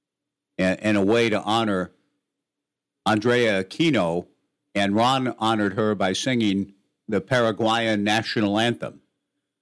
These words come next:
But what a great moment. And along the way today, with open phones, we hope to hear from you on a number of things, but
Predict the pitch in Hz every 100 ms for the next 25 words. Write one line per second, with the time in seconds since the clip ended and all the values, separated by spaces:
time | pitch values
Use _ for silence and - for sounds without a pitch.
0 | _ 101 120 190 156 127 127 101 104 95
1 | 95 - 107 101 - 123 135 202 180 127
2 | 123 123 - 90 71 78 101 127 139 127
3 | 117 110 90 92 92 - _ _ _ _
4 | _ _ _ - 131 151 170 143 131 127
5 | 117 113 110 110 101 98 101 104 95 90
6 | - 95 76 80 - 98 90